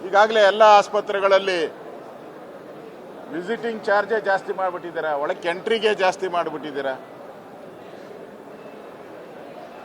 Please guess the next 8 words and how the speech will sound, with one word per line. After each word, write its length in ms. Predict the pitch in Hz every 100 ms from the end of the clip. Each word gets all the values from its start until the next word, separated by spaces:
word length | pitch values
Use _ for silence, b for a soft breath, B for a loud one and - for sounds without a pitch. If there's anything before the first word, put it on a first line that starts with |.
| - - - - - - - 139
ಮಗುವಿನ 400 | 185 240 247 240 220
ಜನನ 300 | 165 202 226 226 214 180
ಜಾಸ್ತಿ 300 | 196 - 226 208
ಮಾಡೋವಂಥದ್ದಕ್ಕೆ 760 | 196 196 190 190 180 180 214 175 127 143 - - - - - - - - - -
ಪ್ರೋತ್ಸಾಹ 480 | 202 233 226 226 180 175
ಅಂತೆ. 220 | 135 - - - - - - - - 190
ಇಲ್ಲಿ 180 | 214 220 175
ಮಗುವಿನ 380 | 165 208 226